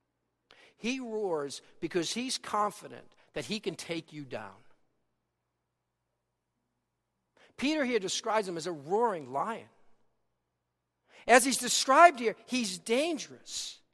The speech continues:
Because even if you know he's there, you're a goner unless you have some power greater than your own. And so Peter says what? Be self-controlled.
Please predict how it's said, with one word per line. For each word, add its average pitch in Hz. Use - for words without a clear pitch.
Because 240
even 359
if 330
you 262
know 262
he's 220
there, 226
you're 294
a 196
goner 170
unless 185
you 190
have 185
some 185
power 190
greater 147
than 139
your 131
own. 123
And -
so 214
Peter 269
says 160
what? 170
Be 220
self-controlled. -